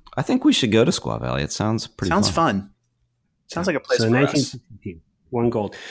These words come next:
Speaker 3: It's interesting because once I started letting pros in, I thought the U S would at least win a gold sooner or later, but we have not.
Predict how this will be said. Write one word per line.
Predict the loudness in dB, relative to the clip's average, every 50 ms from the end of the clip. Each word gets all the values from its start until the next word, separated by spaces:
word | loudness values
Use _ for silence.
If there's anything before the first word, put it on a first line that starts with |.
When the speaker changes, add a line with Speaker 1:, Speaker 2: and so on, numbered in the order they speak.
| -18 -12 -6 -2
Speaker 3:
It's | -2 2 2
interesting | 2 2 2 0 0 2 2 2 2
because | 2 2 0 0 0 2
once | 2 2 2 2
I | 2
started | 0 0 2 2 2 2 4 2
letting | 2 2 2 2 0 -2
pros | 0 2 4 4 4 4 4 2
in, | 0 0
I | 0 -2
thought | -2 0 0 0 0 0
the | 0 0
U | 0 0
S | 0 -2 -4 -4
would | -4 -4 -4
at | -4 -2
least | -2 -2 -2 -2 -4 -4
win | -2 -2 -2
a | -4
gold | -4 -4 -4 -4 -6 -6 -4
sooner | -2 0 0 0 0 0
or | -2
later, | -2 -2 -2 -2 -4 -4
but | -4 -4 -4
we | -2 -2 0
have | 0 0 -2
not. | -2 -2 -4 -4 -6 -10 -12 -16